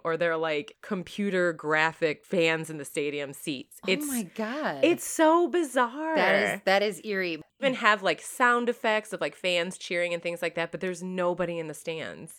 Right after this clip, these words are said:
Speaker 2: I'm sorry, I'm, like, so sidetracked here. It reminds me of a story that was going on. I think it was in South Korea,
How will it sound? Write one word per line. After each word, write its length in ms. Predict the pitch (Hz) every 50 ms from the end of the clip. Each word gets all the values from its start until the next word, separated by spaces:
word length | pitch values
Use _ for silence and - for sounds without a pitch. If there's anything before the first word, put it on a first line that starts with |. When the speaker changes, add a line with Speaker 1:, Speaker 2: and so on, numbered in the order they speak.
| _
Speaker 2:
I'm 140 | 214 214 202
sorry, 300 | 208 - 208 190 180 - -
I'm, 160 | 175 185 185
like, 220 | 185 175 170 - -
so 300 | - - - 202 180 170
sidetracked 540 | 175 - 180 165 165 165 - 165 147 147 -
here. 120 | - 165 - -
It 100 | - 175
reminds 480 | 185 190 185 190 190 180 190 208 233 226
me 120 | 220 -
of 100 | 190 165
a 60 | 160
story 580 | - - - - - 214 247 254 233 196 165 160
that 160 | 165 139 131
was 140 | 170 170 -
going 260 | - 170 170 170 160 -
on. 420 | - 151 147 143 147 156 170 180 185 - - - _ _
I 100 | - 156 - _
think 180 | 262 277 285 -
it 80 | 466 415
was 160 | 349 233 196
in 140 | 180 165 151
South 560 | - - - - - 143 156 180 190 - -
Korea, 720 | - - - 156 147 139 139 139 147 165 196 247 311 320